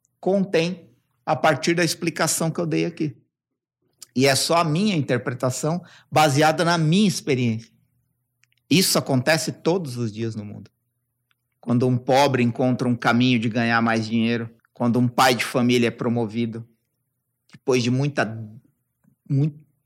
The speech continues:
muita luta, quando uma mãe desacreditada pelo médico dizendo que ela nunca mais teria filho consegue engravidar. E você pode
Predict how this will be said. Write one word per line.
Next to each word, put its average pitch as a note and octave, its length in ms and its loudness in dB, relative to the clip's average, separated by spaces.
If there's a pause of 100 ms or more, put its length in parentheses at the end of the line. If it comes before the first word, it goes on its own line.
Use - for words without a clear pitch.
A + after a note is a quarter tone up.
muita D3 360 2
luta, C#3+ 640 2 (960)
quando B2 220 -2
uma C#3+ 220 4
mãe D3 300 2
desacreditada C#3 840 0
pelo C#3+ 240 0
médico C#3+ 540 0
dizendo C3+ 440 -2
que - 120 -10
ela C3 140 0
nunca D3 280 -2
mais C#3+ 240 0
teria C3 340 0
filho C#3+ 380 -2
consegue B2+ 480 -4
engravidar. A#2 680 -8 (100)
E F3 80 4
você D#3+ 320 2
pode G#3+ 460 0